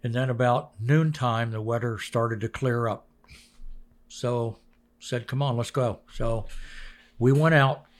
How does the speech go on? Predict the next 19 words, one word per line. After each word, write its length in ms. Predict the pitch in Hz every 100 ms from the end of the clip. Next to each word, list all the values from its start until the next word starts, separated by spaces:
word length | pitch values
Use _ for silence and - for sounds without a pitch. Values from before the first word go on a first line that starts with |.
| 69 - - - - - _ _ _ _ _ _ _ _ _ _ _ _ _
went 180 | 123 160
down 320 | 139 139 135 123
to 100 | 123
a 40 |
place 540 | 104 131 127 - -
where 140 | 123 110
Steve 320 | - 135 127
and 100 | 123
I 220 | 120 120
used 260 | 117 117 -
to 80 | 107
fish 240 | 120 113
called 340 | - 117 113 107
the 60 |
Fetlock, 680 | 107 - 147 - 98 90 - - - _
where 160 | 117 113
we 100 | 113
used 200 | 110
to, 80 | -